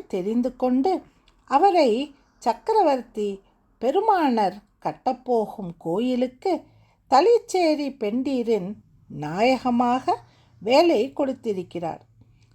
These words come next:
சாவூர் பரஞ்சோதி இப்போது ஊரில் இல்லை, ஆனால் வெகு விரைவில் வந்து பதவியை ஏற்றுக்கொள்வார் என்றும், கோயிலுக்காக வரும்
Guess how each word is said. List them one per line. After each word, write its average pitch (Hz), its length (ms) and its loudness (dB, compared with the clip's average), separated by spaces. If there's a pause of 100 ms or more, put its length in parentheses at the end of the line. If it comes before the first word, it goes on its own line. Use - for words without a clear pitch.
சாவூர் 269 640 0
பரஞ்சோதி 254 760 0 (480)
இப்போது 254 460 -4 (120)
ஊரில் 226 420 2
இல்லை, 214 340 -2 (640)
ஆனால் 233 500 0 (380)
வெகு 190 360 -4
விரைவில் 247 580 0
வந்து 226 320 -2 (520)
பதவியை 247 540 0 (100)
ஏற்றுக்கொள்வார் 220 840 -2 (340)
என்றும், 190 600 -6 (520)
கோயிலுக்காக 311 920 2
வரும் 226 340 -2